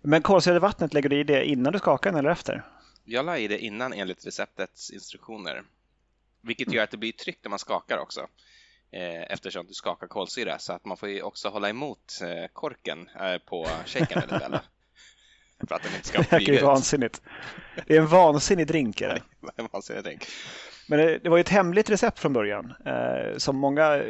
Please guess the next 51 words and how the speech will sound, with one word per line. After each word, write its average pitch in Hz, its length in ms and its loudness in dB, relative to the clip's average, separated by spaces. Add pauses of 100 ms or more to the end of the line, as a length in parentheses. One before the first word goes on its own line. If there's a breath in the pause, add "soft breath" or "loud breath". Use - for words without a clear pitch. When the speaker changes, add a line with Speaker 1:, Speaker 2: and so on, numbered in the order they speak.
Speaker 1:
cocktailrecept 120 560 -4
var 131 120 0
ju 127 80 -2
liksom, 123 380 -10
det - 100 -8
var 127 180 0
den 123 220 4
bartender 113 440 2
som 117 140 -6
kunde 117 280 -4
göra 131 280 4
dem, 127 200 2
och 117 60 -4
därmed 117 340 0
var 113 480 -4
hans 110 400 -8
anställning 120 580 0
tryggad 131 420 -2
så - 80 -12
länge 117 160 -6
som 117 100 -8
den 117 100 -4
drinken 113 280 -8
var 120 80 -8
populär. 143 380 -2
Det - 60 -14
var - 100 -10
ju - 60 -12 (140)
väldigt 123 220 -2
mycket 131 160 -6
som 120 100 -10
butiker 120 340 -10
drinkar. 120 340 -8 (1200 loud breath)
Och - 180 -8
då 139 60 2
var 151 80 8
det 156 60 8
tydligen 156 180 2
det 143 80 4
här 131 80 4
vaniljextraktet. 131 1300 -2
Det 127 60 -12
var 131 80 0
det 147 140 4
som 143 160 -6
var 127 60 0
svårt 139 360 -4
för - 60 -20
folk 117 220 -8
att 110 100 -10
kopiera. 135 540 -4